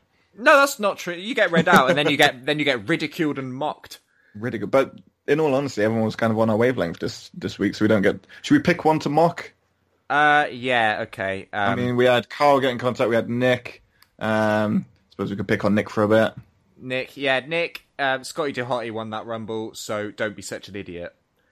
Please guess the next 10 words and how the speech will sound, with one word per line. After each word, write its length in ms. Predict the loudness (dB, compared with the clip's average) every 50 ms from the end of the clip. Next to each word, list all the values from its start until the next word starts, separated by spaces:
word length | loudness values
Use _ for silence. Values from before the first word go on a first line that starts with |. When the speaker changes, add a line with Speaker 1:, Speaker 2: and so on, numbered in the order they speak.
| _ _ _ _ _ _ -12 -8 -4 2 4
Speaker 1:
Oh 100 | 6 6
yeah, 460 | 8 8 10 10 10 8 8 6 6
um, 100 | 6 6
<laughs> 40 | 4
I 380 | 4 4 2 -2 -2 2 2 2
did, 180 | 0 0 0 2 2 2 2 2 -2 0 0
I 640 | 0 0 2 2 2 2 2 0 0 0 -2 -4 -4 -4 -6 -8
did, 920 | -8 -8 -10 -14 _ -20 _ -18 -18 -18 _ _ _ _ -6 -4 -2 -2 -4 -6 -6 -2 -2
I 140 | -2 -2 -2
did, 300 | -6 -6 -8 -8 -8